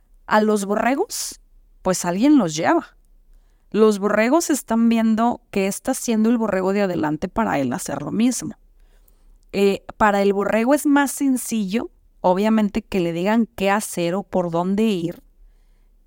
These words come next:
que, que como que levantar la cabeza y decir,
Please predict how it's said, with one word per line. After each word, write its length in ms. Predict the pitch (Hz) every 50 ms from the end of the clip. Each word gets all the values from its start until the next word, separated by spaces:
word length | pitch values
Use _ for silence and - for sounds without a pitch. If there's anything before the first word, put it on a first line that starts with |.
| _ _
que, 380 | - 202 190 185 185 175 - - _
que 720 | - 185 180 175 170 165 165 160 160 160 160 160 156 135 - - _ _ _ - _
como 300 | - 185 180 180 170 -
que 120 | - 185 175
levantar 440 | 165 165 165 156 156 - 170 170
la 100 | 190 220
cabeza 500 | - - 214 175 170 170 185 175 - 233
y 60 | 226 214
decir, 420 | 190 180 - - 185 170 165 160